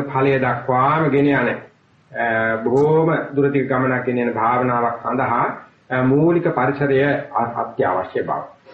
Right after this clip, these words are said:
මේ තවත් මේකෙන් ඇඟ වෙන තවත් කාරණාවක් තමයි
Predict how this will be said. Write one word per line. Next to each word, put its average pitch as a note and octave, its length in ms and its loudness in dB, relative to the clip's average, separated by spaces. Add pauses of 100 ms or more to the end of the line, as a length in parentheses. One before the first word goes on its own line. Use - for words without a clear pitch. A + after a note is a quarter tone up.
(2250)
මේ D3+ 440 2
තවත් F#3 360 -2
මේකෙන් F#3 320 2
ඇඟ D#3+ 280 0
වෙන F3 180 2
තවත් D3+ 300 0
කාරණාවක් D3+ 600 0
තමයි D#3+ 360 0